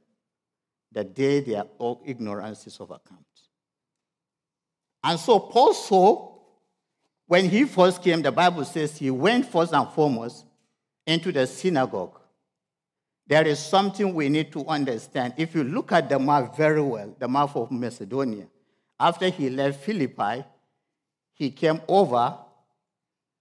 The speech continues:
There is Amphipolis, Apollonia. He never stayed there because there's no Jewish congre-, presence there.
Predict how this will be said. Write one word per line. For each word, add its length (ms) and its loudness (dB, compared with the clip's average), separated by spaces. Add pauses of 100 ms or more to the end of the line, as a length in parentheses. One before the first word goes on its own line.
There 200 0
is 200 -2
Amphipolis, 1000 -4
Apollonia. 680 -2
He 180 -6
never 300 -2
stayed 420 -6
there 200 -4
because 380 -6
there's 280 -10
no 180 0
Jewish 420 -6
congre-, 440 -14
presence 460 -8 (100)
there. 160 -16